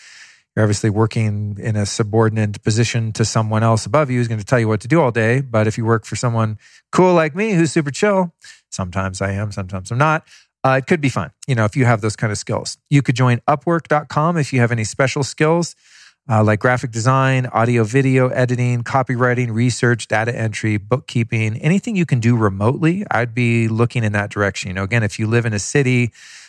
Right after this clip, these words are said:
that's been hammered by covid, or there's just a low population density, there's not a lot of work there, high unemployment, et cetera, you definitely wanna see, uh, if you have any skills that can be applied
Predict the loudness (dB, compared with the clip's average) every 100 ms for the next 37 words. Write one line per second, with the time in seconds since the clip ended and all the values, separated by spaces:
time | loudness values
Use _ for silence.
0 | _ -4 0 -2 2 2 4 2 0 -2
1 | 0 0 2 4 2 0 -2 -2 -2 -4
2 | -2 -2 0 0 0 2 -2 -2 -2 -2
3 | -2 -4 -2 -2 -2 -4 -2 -4 -2 -2
4 | -2 -2 -2 -2 0 0 0 -2 -2 -4
5 | -6 -8 -4 -2 -2 -6 -2 0 2 0
6 | 0 -6 -20 -20 _ 0 0 0 -2 -2
7 | -2 -4 -2 -2 -2 -2 -2 -2 -4 0
8 | 2 2 0 -2 0 0 0 -4 -6 -6
9 | -6 -4 -4 -6 -4 0 2 2 0 -4